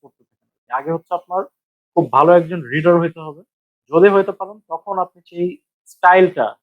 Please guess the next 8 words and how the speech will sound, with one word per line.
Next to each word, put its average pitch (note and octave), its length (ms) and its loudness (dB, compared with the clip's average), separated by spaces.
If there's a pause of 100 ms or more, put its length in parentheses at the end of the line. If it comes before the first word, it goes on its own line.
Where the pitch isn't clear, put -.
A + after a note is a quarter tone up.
হ্যাঁ, F#3 180 -20
বা A#2 120 -20
সেই D#3+ 380 -6 (280)
প্যাশনটা F3 580 0 (180)
সেটা D3+ 200 -12
হচ্ছে F3 260 -8
আপনি E3+ 220 -10
আপনার F3+ 300 -14